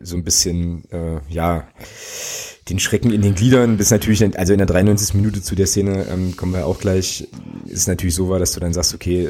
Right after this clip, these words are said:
also da müssen wir eigentlich, müssen wir eigentlich zwingend, ähm, das zwei zwei kriegen. Aber mir war das schon an einigen Stellen echt mulmig und wir hatten ja dann auch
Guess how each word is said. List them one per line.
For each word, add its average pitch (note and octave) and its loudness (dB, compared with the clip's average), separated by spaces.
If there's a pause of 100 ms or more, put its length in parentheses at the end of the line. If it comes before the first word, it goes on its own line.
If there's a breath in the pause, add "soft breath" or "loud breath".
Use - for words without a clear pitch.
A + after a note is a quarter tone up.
(140)
also E2 -6
da F2 -2
müssen G2+ 2
wir G2 4
eigentlich, F#2 2
müssen G#2 2
wir G#2+ 6
eigentlich F#2+ 0
zwingend, C#3 4
ähm, A2 4
das G2 -2
zwei G2 0
zwei G2 0
kriegen. A2 -2 (800 loud breath)
Aber F2+ 2
mir F2 2
war F#2+ 2
das F#2+ 2
schon F#2+ -2
an D#2 -4
einigen F#2+ -2
Stellen E2+ -2
echt F#2 -6
mulmig G#2+ -2
und F#2 -2
wir F2 2
hatten F2+ 2
ja F2 4
dann E2 0
auch C#2+ -8